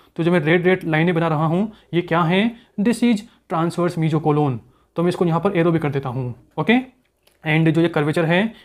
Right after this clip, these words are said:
जहाँ पर ट्रांसवर्स डिसेंडिंग कोलन बन गया, इस कर्वेचर को हम क्या बोलते हैं? Splenic flexure of colon, ओके? And ये तो मैंने बता ही दिया कि ये ब्लू ब्लू वाला ये क्या है? This is our pancreas,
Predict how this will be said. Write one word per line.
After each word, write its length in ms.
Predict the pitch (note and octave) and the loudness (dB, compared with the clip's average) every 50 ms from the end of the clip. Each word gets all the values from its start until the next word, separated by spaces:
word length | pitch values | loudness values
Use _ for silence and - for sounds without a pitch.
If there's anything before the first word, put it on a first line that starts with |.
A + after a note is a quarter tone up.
| _ - | _ -4
जहाँ 200 | D3+ D#3+ C#3+ E3 | -2 0 0 0
पर 180 | E3 - F3 E3+ | 2 2 0 0
ट्रांसवर्स 580 | E3 - E3 D#3 D#3+ D#3+ E3 E3+ E3+ E3 - E3+ | 0 0 0 0 0 0 0 0 -2 0 -2 -4
डिसेंडिंग 380 | D3 - - D#3 D#3 E3+ D#3 | -4 -2 -2 0 0 0 0
कोलन 220 | E3+ D#3+ D#3+ E3 D#3+ | 0 0 0 2 2
बन 120 | D#3+ D#3+ | 0 0
गया, 340 | D#3 D#3+ E3+ G3 A#3 A3+ - - - - G3 | 0 0 0 0 -2 -4 -6 -18 -10 -6 -6
इस 80 | F#3+ | -4
कर्वेचर 320 | G3 E3+ D3+ D#3+ D#3+ F3+ E3 | -2 -2 0 0 0 0 0
को 100 | E3 F3 | -2 -2
हम 60 | E3+ | -2
क्या 160 | D#3+ D#3+ D#3+ | 0 0 0
बोलते 300 | D#3 E3 E3 D#3+ E3+ E3+ | 2 2 0 0 0 0
हैं? 320 | D3 E3 F#3 G#3 B3 B3 - - - - _ - A3 | 0 2 2 2 2 0 -4 -12 -20 -20 _ -6 -6
Splenic 380 | G#3 - - B3 B3 A#3 A#3+ A#3+ | -6 0 2 4 4 4 2 0
flexure 420 | - - E3+ D#3+ D3+ D3+ E3+ E3+ E3+ E3+ | -2 -4 -2 -2 0 0 -2 -2 0 0
of 160 | D#3 D#3+ D#3+ D#3+ - | 0 0 -2 -2 -2
colon, 300 | D#3+ D#3 E3 E3 D3+ B2 A2 - _ _ _ _ _ _ - | 0 2 2 2 2 0 -4 -8 _ _ _ _ _ _ -6
ओके? 220 | E3 E3 G#3+ A#3 C4+ C4 - _ _ _ - - - - - - D3 D3 | -4 0 2 2 2 0 -4 _ _ _ -20 -20 -20 -20 -8 -4 0 0
And 120 | D#3+ D#3 D#3 D#3+ D#3+ C#3+ D3+ - _ _ _ _ - D#3+ | 2 2 2 2 2 0 -2 -10 _ _ _ _ -4 -2
ये 60 | D#3+ | 0
तो 80 | F3+ | 2
मैंने 140 | E3+ E3+ F3 | 2 2 2
बता 160 | D#3+ D3+ D#3+ | 0 0 0
ही 60 | F3 F3+ | 2 2
दिया 220 | F3+ F#3 F#3+ F#3+ | 2 2 2 2
कि 100 | F#3 F#3 | 2 2
ये 80 | F3+ E3+ | 0 2
ब्लू 200 | D3+ D#3+ E3+ D#3 | 2 0 0 2
ब्लू 140 | E3 F3 | 2 0
वाला 140 | E3+ E3+ F3 | 2 2 0
ये 160 | D#3+ D3 E3+ | 0 -2 -2
क्या 160 | D#3+ E3+ E3+ D#3+ | -2 0 0 0
है? 320 | F3 F#3 A3 A#3+ A#3+ - _ _ - D#3 | 2 2 0 -2 -4 -8 _ _ -8 -6
This 180 | D#3+ D#3+ F#3+ | -4 -2 -2
is 80 | F3+ F3 | 0 0
our 180 | E3+ F#3 A3+ | 2 2 0
pancreas, 560 | A#3 A#3 A3 A3 G#3 G#3+ G3 E3+ D3 C3+ B2 | 0 2 2 2 2 2 0 -2 -2 -2 -6